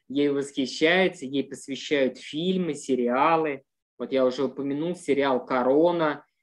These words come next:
блистательный сериал, в котором главная героиня Елизавета, ее образ очень сложно там представлен. Вот, кстати, зрителям я рекомендую, если кто-то не смотрел, но наверняка слышал об этом сериале, то советую. Это действительно,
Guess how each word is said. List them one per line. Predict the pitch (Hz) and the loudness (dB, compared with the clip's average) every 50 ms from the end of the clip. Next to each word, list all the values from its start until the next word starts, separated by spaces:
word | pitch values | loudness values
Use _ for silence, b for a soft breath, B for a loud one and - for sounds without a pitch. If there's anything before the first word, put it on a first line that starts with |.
| _ _ _ - | _ _ _ -6
блистательный | 123 127 127 123 - - - 147 156 156 147 - 139 131 127 123 120 | -4 -4 -4 -4 -6 -2 2 4 4 4 2 0 -2 -4 -2 -4 -6
сериал, | - - 123 120 120 127 143 156 160 151 | -6 -6 -2 0 0 2 2 2 0 -2
в | - | -2
котором | - 123 123 - 135 135 131 123 120 | -4 -4 -2 0 0 0 0 -2 -4
главная | 117 135 135 127 123 127 120 117 | -2 -2 0 0 0 -2 -4 -4
героиня | 123 123 120 127 131 127 123 120 113 110 | -2 -2 0 2 2 2 2 0 -2 -4
Елизавета, | 113 113 113 110 - 120 113 107 113 123 143 165 170 170 - 135 120 113 101 - _ _ _ _ _ _ _ _ _ _ - | -4 -6 -6 -6 -6 -6 -6 -4 -2 0 2 2 2 2 0 -4 -4 -4 -6 -10 _ _ _ _ _ _ _ _ _ _ -12
ее | - 123 120 120 139 143 | -6 -4 -2 0 2 4
образ | 151 151 147 139 135 131 123 - - - 120 127 | 4 4 4 2 0 -2 -2 -4 -8 -14 -10 -8
очень | 139 131 - 151 139 | -8 -8 -6 -8 -8
сложно | - - 151 160 160 151 139 - 131 120 | -6 -2 0 2 4 4 2 2 -2 -4
там | 117 - 127 120 113 - | -4 -4 -4 -4 -4 -6
представлен. | 120 120 117 - - - - 147 165 185 190 190 151 123 123 | -6 -8 -8 -8 -8 -4 0 4 4 4 4 2 0 -2 -4
Вот, | 123 123 - | -4 -6 -10
кстати, | _ _ - 131 120 - - 120 113 | _ _ -4 -4 -4 -4 -6 -8 -6
зрителям | 113 123 131 147 156 151 - 139 127 127 120 113 107 b b b b b b - | -4 -4 -4 -4 -4 -6 -6 -4 -2 -2 -2 -4 -6 b b b b b b -2
я | 127 131 131 | 2 4 4
рекомендую, | 131 123 127 - 135 131 135 131 131 151 175 160 | 4 4 2 0 0 0 0 0 2 2 2 2
если | 139 147 - 135 | 2 0 -4 -8
кто-то | 131 - - 143 135 - 135 | -4 -2 -2 -2 0 -2 -2
не | 131 123 120 | -2 -2 -4
смотрел, | 123 - 135 127 127 123 - 131 139 156 175 190 190 180 185 _ _ _ _ _ _ _ _ - | -4 -6 -6 -6 -6 -6 -4 -4 -2 0 0 0 -2 -4 -6 _ _ _ _ _ _ _ _ -4
но | 131 135 | -2 0
наверняка | 147 151 147 147 151 156 151 151 - 123 | 2 4 4 2 2 0 0 0 -2 -2
слышал | 123 - - 135 151 190 214 208 - 160 147 139 | -2 -2 -2 0 0 0 0 0 -2 -2 -2 -2
об | 127 131 | 0 0
этом | 127 120 - 117 110 107 | -2 -4 -4 -4 -8 -8
сериале, | - - 127 120 120 120 117 113 113 110 104 | -8 -6 -4 -2 0 0 -2 -2 -4 -6 -6
то | - - 143 151 147 | -6 -4 -2 -2 -4
советую. | - - 143 135 127 131 143 156 180 185 185 - 151 131 123 | -4 -2 0 0 0 2 2 2 2 2 0 0 0 0 0
Это | 123 - 123 | 0 -2 -4
действительно, | 123 123 120 - - 160 165 165 156 143 131 127 120 - | -6 -8 -10 -10 -10 -10 -10 -8 -6 -6 -4 -6 -6 -8